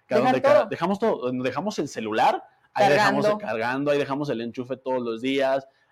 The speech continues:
Speaker 1: y ya lo volvemos a cargar, y nunca lo desconectamos.
Speaker 2: Así es.
Speaker 1: Entonces, acciones tan mínimas como desconectar el celular, apagar la luz cuando no estemos,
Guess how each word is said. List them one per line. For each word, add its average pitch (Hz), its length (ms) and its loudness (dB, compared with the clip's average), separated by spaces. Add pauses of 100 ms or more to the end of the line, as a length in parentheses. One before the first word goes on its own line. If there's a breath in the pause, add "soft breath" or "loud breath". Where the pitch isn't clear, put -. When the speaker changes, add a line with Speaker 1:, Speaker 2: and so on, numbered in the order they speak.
Speaker 1:
y 131 100 -4
ya 127 80 2
lo 123 100 2
volvemos 123 300 -2
a 123 80 -4
cargar, 113 320 -6
y 139 80 -6
nunca 147 300 -2
lo 143 120 0
desconectamos. 117 680 -10
Speaker 2:
Así 208 120 -12
es. 185 220 -12 (120)
Speaker 1:
Entonces, 135 340 -6
acciones 143 400 -4
tan 131 140 -6
mínimas 127 240 -6
como 117 160 -12
desconectar 113 480 -4
el 147 80 -2
celular, 120 640 -2 (240 soft breath)
apagar 123 440 -4
la 127 120 2
luz 131 240 -2
cuando 120 240 -4
no 113 100 -6
estemos, 120 840 -8